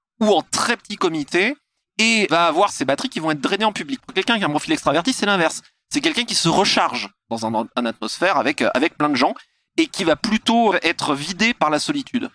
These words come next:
Tout cela n'a rien à voir avec les notions de timidité et même de plaisir qu'on peut avoir à interagir avec les gens. On peut avoir des introvertis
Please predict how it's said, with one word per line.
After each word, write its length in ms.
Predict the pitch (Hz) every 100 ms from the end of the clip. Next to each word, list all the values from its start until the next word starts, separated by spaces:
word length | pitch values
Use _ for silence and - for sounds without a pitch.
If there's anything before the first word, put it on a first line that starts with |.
| _
Tout 100 | -
cela 220 | 254 330 320
n'a 120 | 175
rien 220 | 185 269
à 80 | 196
voir 160 | 220
avec 220 | 240 156 151
les 60 |
notions 300 | 143 143 240
de 120 | 202
timidité 580 | 135 - 180 147 - 254
et 40 | 151
même 180 | 190
de 80 | 170
plaisir 420 | 147 180 180 180
qu'on 100 | -
peut 160 | 120 117
avoir 300 | 117 135 131
à 80 | 110
interagir 460 | 107 127 120 131
avec 160 | 120 110
les 80 | 120
gens. 140 | 127 254
On 100 | 185
peut 120 | 123
avoir 160 | 156
des 120 | 147 123
introvertis 560 | 139 123 120 - 247